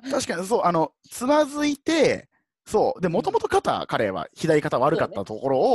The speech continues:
Speaker 2: うね。
Speaker 1: あの、
Speaker 2: うん。
Speaker 1: ぶつけて。
Speaker 2: はいはいはいはい。
Speaker 1: もうなんかもう、ん、な-、なんでだろうってずっと思ってた。
Speaker 2: なんかもう、
Speaker 1: なんで？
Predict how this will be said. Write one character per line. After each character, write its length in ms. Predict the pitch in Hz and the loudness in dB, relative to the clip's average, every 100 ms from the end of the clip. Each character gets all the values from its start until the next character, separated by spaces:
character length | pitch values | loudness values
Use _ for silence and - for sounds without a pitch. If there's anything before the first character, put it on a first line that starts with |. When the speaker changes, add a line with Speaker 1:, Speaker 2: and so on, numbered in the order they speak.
| 107 | 2
Speaker 2:
う 80 | |
ね。 60 | - _ _ _ _ _ - | -2 _ _ _ _ _ -6
Speaker 1:
あ 100 | 120 | -4
の、 120 | 113 | -2
Speaker 2:
う 40 | 110 | -6
ん。 40 | - - | -10 -14
Speaker 1:
ぶ 160 | 127 | -12
つ 100 | - | -6
け 120 | - | -4
て。 380 | - - 135 - _ _ _ - _ _ | -4 -2 -4 -4 _ _ _ -20 _ _
Speaker 2:
は 80 | 185 | -8
い 40 | |
は 180 | 165 175 | -6 -10
い 40 | 160 | -12
は 120 | 175 | -12
い 80 | 156 - | -14 -14
は 100 | 156 | -12
い。 60 | - - - - | -8 -8 -10 -6
Speaker 1:
も 380 | 151 143 139 | -2 0 0
う 20 | 139 | 0
な 120 | 143 | 0
ん 20 | |
か 120 | 147 | -2
も 520 | 143 139 131 127 120 - _ _ _ - | -2 -2 0 0 -2 -8 _ _ _ -14
う、 60 | |
ん、 120 | 143 - _ _ | -14 -14 _ _
な-、 100 | 135 - _ - 190 | -20 -20 _ -2 0
な 60 | 359 | 2
ん 100 | 220 | 2
で 100 | 143 | 0
だ 100 | 117 | 0
ろ 80 | 95 | -4
う 20 | |
っ 40 | |
て 120 | - | -10
ず 120 | 104 120 | -14 -12
っ 20 | |
と 120 | - | -10
思 120 | 113 | -10
っ 40 | 117 | -10
て 100 | - | -14
た。 120 | - _ - - - _ _ - | -18 _ -20 -20 -20 _ _ -6
Speaker 2:
な 280 | 185 240 | -2 -2
ん 20 | 233 | -4
か 80 | 214 | -2
も 40 | |
う、 40 | |
Speaker 1:
な 80 | 196 | 0
ん 60 | |
で？ 80 | 190 | 0